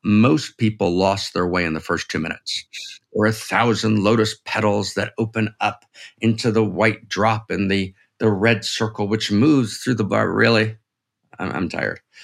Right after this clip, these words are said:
right? And it keeps going on and on. But of course, you can't admit that you've completely lost the thread of this because then you're kinda not spiritual. So you gotta sit through, like, a forty-five minute guided meditation. And then, oh my God, if you're, like, at a w-, three-day weekend of them,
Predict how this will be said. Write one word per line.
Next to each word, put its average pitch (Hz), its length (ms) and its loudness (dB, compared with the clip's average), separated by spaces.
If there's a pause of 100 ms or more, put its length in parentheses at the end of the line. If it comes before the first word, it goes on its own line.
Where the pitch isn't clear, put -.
(200)
right? 110 180 4
And 107 140 4
it 101 100 2
keeps 123 220 0
going 107 240 4
on 117 160 4
and 104 100 4
on. 90 240 0
But 90 80 2
of 92 80 -4
course, 120 160 2
you 104 80 -4
can't 131 220 2
admit 107 320 2
that 92 100 -12
you've 87 160 -8
completely 107 960 2 (240)
lost 117 360 2
the 98 80 -8
thread 143 240 2
of 92 100 2
this 95 180 -4
because 92 360 0
then 98 140 2
you're 92 120 2
kinda 90 200 -2
not 85 200 -2
spiritual. 87 420 -2
So - 100 -12
you - 60 -4
gotta 85 240 0 (320)
sit - 320 0
through, 110 100 0
like, 95 160 2
a 92 60 -2
forty-five 110 640 0
minute 90 220 2
guided 90 240 2
meditation. 87 520 0
And 95 80 2
then, 113 300 2
oh - 40 -4
my 104 120 4
God, 95 200 2
if 85 120 -6
you're, 92 100 0
like, 95 260 0
at 87 60 -6
a 87 60 2
w-, 87 260 -2 (260)
three-day 120 300 4
weekend 113 380 2
of 156 80 0
them, 220 280 2